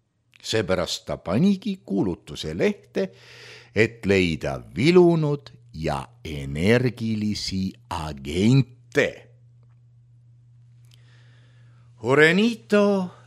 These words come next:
väljendas kõigepealt oma vaimustust mister Cooli ideede radikaalsuse ja revolutsioonilisuse puhul.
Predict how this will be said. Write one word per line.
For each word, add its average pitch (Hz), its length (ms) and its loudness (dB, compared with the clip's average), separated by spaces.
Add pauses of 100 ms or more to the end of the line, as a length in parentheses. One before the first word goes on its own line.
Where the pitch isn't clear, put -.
(120)
väljendas 160 640 2
kõigepealt 131 720 2
oma 92 300 0 (140)
vaimustust - 1000 -4
mister 85 560 -4
Cooli 156 600 -4 (120)
ideede 90 840 -2 (360)
radikaalsuse 143 1600 2 (220)
ja 117 240 4
revolutsioonilisuse 127 1700 2
puhul. 87 480 -6